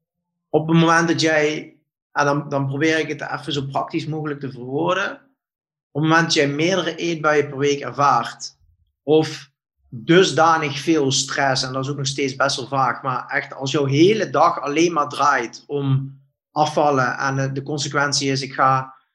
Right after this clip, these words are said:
sociale gelegenheden uit de weg, ik ga mezelf isoleren, school leidt eronder, sporten leidt eronder, werk leidt eronder,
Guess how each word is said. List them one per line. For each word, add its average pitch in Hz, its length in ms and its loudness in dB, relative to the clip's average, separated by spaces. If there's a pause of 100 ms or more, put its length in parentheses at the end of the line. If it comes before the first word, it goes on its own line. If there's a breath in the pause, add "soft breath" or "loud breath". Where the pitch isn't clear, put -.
(160 loud breath)
sociale 143 840 2
gelegenheden 147 580 -2
uit 139 200 0
de 143 80 -2
weg, 135 300 0
ik - 100 -16
ga 131 140 -2
mezelf 131 300 -4
isoleren, 139 680 -2
school 160 320 -4
leidt 143 280 0
eronder, 131 460 -6
sporten - 440 -8
leidt 135 200 0
eronder, 135 280 -8
werk 143 260 2
leidt 135 220 -2
eronder, 127 720 -12